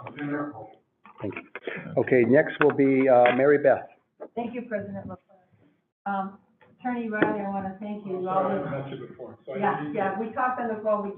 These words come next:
Speaker 3: do emails,
Speaker 4: Okay.
Speaker 3: but,
Speaker 4: Yeah.
Speaker 3: you know, I, I appreciate you, uh, uh, you and Counselor LaFleur always get back, and I appreciate that, but, um, you know, as good as you are with the emails and,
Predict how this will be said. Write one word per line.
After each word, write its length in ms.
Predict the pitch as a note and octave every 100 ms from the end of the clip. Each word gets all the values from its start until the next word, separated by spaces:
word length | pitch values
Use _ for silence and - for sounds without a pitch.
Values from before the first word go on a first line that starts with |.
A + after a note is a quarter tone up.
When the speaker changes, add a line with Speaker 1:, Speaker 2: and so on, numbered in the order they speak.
| F#3+
Speaker 3:
do 60 |
emails, 340 | F#3 F3 E3 F3
Speaker 4:
Okay. 80 | -
Speaker 3:
but, 220 | F#3 - -
Speaker 4:
Yeah. 160 | E2 D#3+
Speaker 3:
you 80 | F3
know, 140 | -
I, 60 | -
I 260 | - G3+ G3
appreciate 680 | - - C4 A#3+ G#3+ G#3
you, 200 | A3 G#3 F3+
uh, 40 |
uh, 160 | F3+ - - _ _ _ - - - F#3+ G3+
you 180 | B3 C#4
and 180 | C4+
Counselor 400 | B3+ A#3+ A#3+ A#3+
LaFleur 440 | G#3+ G#3 G#3+ G3+ G3
always 300 | G3 G3 G3+
get 160 | F#3+ -
back, 280 | - - - _ _ - -
and 100 | G3+
I 80 | G3 F3+
appreciate 380 | G3+ G3 - F3
that, 320 | - - - -
but, 260 | - F#4+ F#4+ F#4+
um, 320 | F#4+ F#4+ F#4 F#4 -
you 80 | - - - - _ _ _ _ _ _ _ -
know, 120 | G#3+
as 120 | G#3 G3 A#3+
good 160 | C4+
as 160 | C4 A#3
you 180 | A#3 A3
are 400 | G#3 G3+ G3 G3
with 120 | F#3+
the 120 | G3 - G3+
emails 720 | A3 G#3+ G#3 G3+ G3 F#3+ G3 _ _ _ _ _
and, 520 | G3 F#3+ F#3+ F#3 F#3